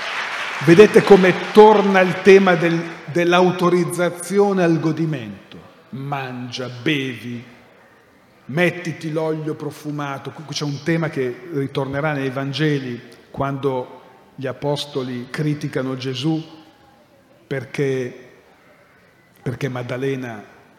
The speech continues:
cosparge il suo corpo di un olio profumato molto costoso. Vi ricordate questa scena, no? Ma che cosa ci dice qua?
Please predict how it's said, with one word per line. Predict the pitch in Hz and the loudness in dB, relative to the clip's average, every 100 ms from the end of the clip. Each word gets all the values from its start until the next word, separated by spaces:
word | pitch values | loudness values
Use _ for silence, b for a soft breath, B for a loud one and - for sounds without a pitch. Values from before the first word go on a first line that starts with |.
| _ | _
cosparge | - 120 - 143 135 120 113 120 | -16 -14 -10 -10 -10 -12 -14 -14
il | 117 | -12
suo | - 123 117 | -12 -12 -12
corpo | 135 127 123 - 123 | -10 -10 -10 -12 -10
di | 127 | -8
un | 131 | -6
olio | 131 127 123 123 | -6 -6 -6 -8
profumato | 127 - 127 131 123 123 | -8 -10 -10 -8 -8 -8
molto | 123 127 120 120 | -8 -8 -10 -16
costoso. | 117 - 131 113 107 | -14 -12 -12 -12 -12
Vi | 110 | -14
ricordate | 120 117 117 123 117 | -14 -12 -10 -10 -10
questa | 110 104 - | -14 -16 -14
scena, | 113 - 104 95 | -14 -12 -12 -14
no? | 101 131 _ _ _ _ _ B B B B B B B | -16 -18 _ _ _ _ _ B B B B B B B
Ma | 208 202 - 170 | -2 -2 -6 -10
che | 214 | -10
cosa | - 269 | -8 -10
ci | 294 208 | -8 -6
dice | 165 160 - | -4 -2 -4
qua? | 135 143 123 | -6 -6 -8